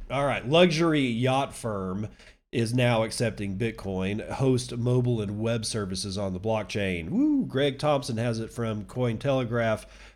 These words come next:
Remember, people, boating and Bitcoin don't mix. Boating accidents have eaten many a hardware wallet. A luxury yacht firm has announced it will begin accepting cryptocurrency for its services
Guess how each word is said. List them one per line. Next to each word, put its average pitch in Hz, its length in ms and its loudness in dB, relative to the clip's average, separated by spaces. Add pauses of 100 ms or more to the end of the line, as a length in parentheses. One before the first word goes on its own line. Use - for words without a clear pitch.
Remember, 143 380 6
people, 95 420 -4 (720)
boating 131 560 6
and 110 180 -4
Bitcoin 104 800 -4
don't 101 240 -4
mix. 92 540 -8 (100)
Boating 110 400 0
accidents 101 600 -4
have 92 180 -2
eaten 101 580 -6
many 101 340 -2
a 87 120 -8
hardware 90 480 -4
wallet. 101 420 0 (840)
A 131 180 6
luxury 139 520 6
yacht 120 380 2
firm 113 260 -2
has 110 160 -2
announced 113 380 -2
it 110 100 -6
will 110 140 -4
begin 113 340 0
accepting 113 400 -4
cryptocurrency 117 640 -4
for 107 140 -6
its 98 140 -6
services 131 500 -2